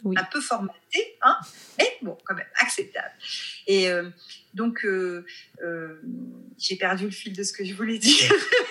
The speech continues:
Speaker 2: <laughs>
Speaker 1: <laughs> Qu'Erickson avait réussi à, à amener, euh, euh, de, justement
Speaker 2: Et c'est
Speaker 1: l'hypnose
Speaker 2: ça,
Speaker 1: et les
Speaker 2: c'est
Speaker 1: outils.
Speaker 2: l'ouvrage de référence.
Speaker 1: Mhm.
Speaker 2: Et c'est un homme qui a, euh, pratiquement enseigné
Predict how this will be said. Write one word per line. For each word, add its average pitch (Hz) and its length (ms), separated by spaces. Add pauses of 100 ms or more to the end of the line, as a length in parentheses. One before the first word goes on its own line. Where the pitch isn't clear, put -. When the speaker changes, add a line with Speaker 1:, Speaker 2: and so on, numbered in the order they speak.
(160)
Speaker 2:
<laughs> - 0
Speaker 1:
<laughs> 262 680
Qu'Erickson 240 500
avait 196 460
réussi 214 520
à, 196 180 (200)
à 175 160
amener, 220 480
euh, 175 140 (300)
euh, 175 320 (160)
de, 185 220
justement 208 320
Speaker 2:
Et 208 60
c'est 202 60
Speaker 1:
l'hypnose 233 340
Speaker 2:
ça, 220 60
Speaker 1:
et - 20
les 185 100
Speaker 2:
c'est 196 160
Speaker 1:
outils. 311 60
Speaker 2:
l'ouvrage 311 360
de 269 80
référence. 208 840
Speaker 1:
Mhm. - 60 (180)
Speaker 2:
Et 220 80
c'est 262 220
un 233 160
homme 269 340
qui 226 280
a, 220 260
euh, 190 120
pratiquement 233 580
enseigné 220 680